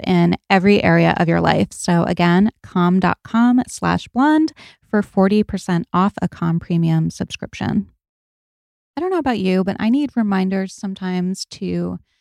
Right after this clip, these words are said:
be grateful, be positive, have strength. And what better way to be reminded of this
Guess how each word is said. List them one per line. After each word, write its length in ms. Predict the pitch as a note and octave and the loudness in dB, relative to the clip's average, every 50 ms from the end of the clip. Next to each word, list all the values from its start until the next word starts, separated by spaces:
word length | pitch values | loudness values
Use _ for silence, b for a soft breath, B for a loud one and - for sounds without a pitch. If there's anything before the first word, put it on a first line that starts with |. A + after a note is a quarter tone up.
| _ _ _ _ _ | _ _ _ _ _
be 140 | - D4+ D4 | -4 -2 0
grateful, 840 | - A#3 G#3+ G#3 - - - G#3+ G3+ G3 G3 F#3+ F#3+ G3 G#3 G3 - _ _ _ _ _ | 2 2 0 0 0 -2 -2 0 0 0 0 0 0 -2 -4 -6 -10 _ _ _ _ _
be 140 | - C4 C#4+ | -2 -2 -2
positive, 920 | - - G#3+ G3+ G3+ F#3+ - F#3 G3 F#3 F#3 F3+ F3+ F#3 F#3 F3+ F3+ - _ _ _ _ _ _ _ - | 0 -2 0 -2 0 -2 -2 -2 0 0 0 0 0 0 -2 -4 -6 -10 _ _ _ _ _ _ _ -6
have 220 | A#3+ A#3+ A#3 A3+ | -4 -4 -4 -4
strength. 540 | - - - G3 F#3 F3+ F3 F3+ F#3+ - - - | -8 -8 -6 -4 -2 0 0 -2 -4 -6 -10 -6
And 340 | - G#3 G3+ G3 G3 G3 G#3 - - _ | -4 -2 0 2 2 0 0 -4 -8 _
what 320 | - G#3+ G3 B3 D4+ E4+ - _ _ _ | -6 -2 0 0 0 0 -2 _ _ _
better 320 | G3+ F#3+ F#3+ G3+ G#3 G#3 | 0 2 2 2 2 2
way 480 | G3 F3+ E3 E3 D#3+ D#3+ D#3+ E3 E3 E3+ - _ | 0 0 0 0 0 0 -2 -2 -4 -6 -8 _
to 260 | - - F#3 E3 E3 D#3+ | -8 -4 -2 -2 -2 -2
be 140 | - F3 E3+ | -2 -2 -2
reminded 600 | E3+ E3+ F3 F3+ G3+ A3 G3+ F#3 E3+ E3+ E3 - - - | 0 0 0 0 0 0 0 0 -2 -2 -4 -4 -6 -6
of 140 | E3+ D#3 - | -6 -4 -2
this 360 | E3+ E3 E3+ F#3 - - | -2 0 0 -2 -4 -8